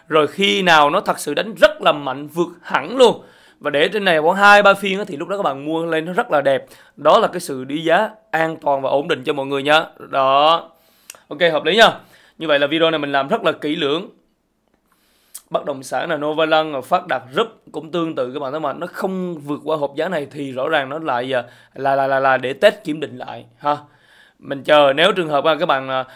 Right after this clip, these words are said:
đã mua được những vùng giá thấp trước đây mà thấy Ngô có nhắc rồi ha, thì cứ tiếp tục cầm cho mình ha. Còn đánh ngắn thì rõ ràng là về lại biên hộp thì các bạn phải bán. Bán không nhiều nhưng mà bán một phần hai thôi.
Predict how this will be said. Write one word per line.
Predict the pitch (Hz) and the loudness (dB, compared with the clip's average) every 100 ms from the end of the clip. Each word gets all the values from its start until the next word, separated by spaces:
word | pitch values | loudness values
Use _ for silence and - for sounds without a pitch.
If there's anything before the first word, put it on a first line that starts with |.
| - | -10
đã | 151 135 | 0 0
mua | 185 175 | 2 0
được | 147 | -2
những | 139 170 | -8 -6
vùng | 170 139 | -4 -4
giá | 156 | -2
thấp | 208 220 | -2 -2
trước | 240 | -2
đây | 190 170 | 0 0
mà | 143 | -2
thấy | 180 | -2
Ngô | 175 | -2
có | 170 | -2
nhắc | 208 | -4
rồi | 185 147 | 0 2
ha, | 147 143 - _ - | 4 2 -2 _ -10
thì | 139 | -4
cứ | 175 | -2
tiếp | 190 214 | -2 -2
tục | 170 - | -6 -2
cầm | 147 139 | -2 -2
cho | 147 | -2
mình | 160 135 - _ _ | 0 -2 -8 _ _
ha. | 156 170 147 - _ _ | 2 2 2 -8 _ _
Còn | - 139 139 | -6 -4 -4
đánh | 180 | -2
ngắn | 202 220 247 | 0 0 0
thì | 170 | -2
rõ | 139 | 0
ràng | 165 156 143 | 2 2 0
là | 135 | -2
về | 139 139 | -2 0
lại | 127 | 0
biên | 143 165 160 | 0 -2 -2
hộp | 139 | -4
thì | 143 | -4
các | 139 | -4
bạn | 127 | -4
phải | 147 | 2
bán. | 165 190 247 - - - | 6 6 4 -6 -20 0
Bán | 175 233 | 2 2
không | - 196 185 180 | -2 -2 -2 0
nhiều | 175 156 135 | 2 2 0
nhưng | 160 | -4
mà | 143 | -2
bán | 165 208 | -2 -4
một | 165 | -8
phần | 143 | -8
hai | 139 170 175 | 0 4 4
thôi. | 170 165 | 4 2